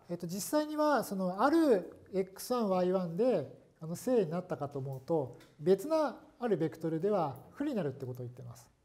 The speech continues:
存在するっていうのはそういう意味ですね。だから、あるところで正になったり、あるところで二次形式が正になったり、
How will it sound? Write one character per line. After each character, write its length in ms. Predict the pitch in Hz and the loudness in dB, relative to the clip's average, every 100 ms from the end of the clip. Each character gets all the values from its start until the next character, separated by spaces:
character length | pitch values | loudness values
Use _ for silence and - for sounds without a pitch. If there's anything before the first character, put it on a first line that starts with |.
| _ _ _ _ _ _ _ _ _ - | _ _ _ _ _ _ _ _ _ -10
存 160 | 254 294 | -2 2
在 100 | 294 | 4
す 60 | |
る 40 | - | 4
っ 20 | |
て 20 | |
い 20 | |
う 20 | 196 | 0
の 20 | |
は 60 | 147 | 0
そ 120 | 175 | 0
う 20 | |
い 40 | |
う 20 | 156 | 0
意 40 | |
味 60 | 123 | -4
で 60 | |
す 40 | 123 | -6
ね。 180 | 151 - - | -10 -12 -20
だ 60 | - | -4
か 120 | 190 | 2
ら、 40 | 233 | 4
あ 60 | |
る 80 | 285 | 4
と 100 | 262 | 4
こ 80 | 285 | 4
ろ 80 | 320 | 6
で 140 | 294 | 6
正 300 | - 226 185 | 6 6 6
に 80 | 151 | 4
な 80 | 156 | -4
っ 60 | - - - | -6 -10 -2
た 120 | 170 | 0
り、 260 | 262 185 | 2 2
あ 80 | 185 | 4
る 80 | 247 | 4
と 80 | 254 | 4
こ 60 | |
ろ 80 | 302 | 4
で 80 | 294 | 4
二 80 | 196 | 2
次 120 | 170 | 0
形 180 | 196 180 | 2 2
式 100 | 147 | -2
が 80 | 131 | -8
正 180 | 170 | -6
に 60 | 139 | -6
な 80 | 131 | -8
っ 20 | |
た 160 | - 135 | -10 -4
り、 340 | 180 131 | -2 -2